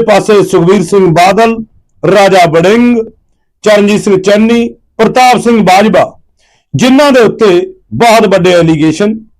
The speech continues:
ਨਵਜੋਤ ਕੌਰ ਨੇ ਲਾ ਦਿੱਤੇ ਨੇ, ਔਰ ਦੂਜੇ ਪਾਸੇ ਜੀ ਸੁਖਬੀਰ ਸਿੰਘ ਬਾਦਲ ਨੇ ਜਿਹੜੇ, ਇਹਨਾਂ ਦੀ ਵੀ ਫੱਟੀ ਪੋਚੀ ਗਈ ਆ ਨਾਲੇ ਨਾਲ।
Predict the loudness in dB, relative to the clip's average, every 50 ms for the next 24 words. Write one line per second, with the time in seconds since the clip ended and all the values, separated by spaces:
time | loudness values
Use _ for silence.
0 | _ _ _ _ _ _ _ -4 -2 -2 0 0 0 0 0 -2 -2 -2 0 0
1 | 2 2 0 0 0 2 2 2 0 -2 0 0 -2 0 0 -2 -4 -8 -12 _
2 | _ _ _ _ _ _ _ _ _ -2 0 0 0 0 0 2 0 0 2 2
3 | 0 0 0 0 0 0 -2 0 0 0 0 0 0 -2 0 0 0 -2 0 0
4 | 0 0 2 2 0 0 0 0 0 -2 -4 -4 -8 -12 _ _ -20 -20 -20 -20
5 | _ _ _ _ _ _ -2 0 2 2 2 2 2 2 0 0 0 0 -2 -2
6 | -2 -2 -2 -2 0 -2 -2 -2 0 -2 0 0 0 0 0 0 0 0 2 0
7 | 2 2 0 0 2 2 2 0 0 -2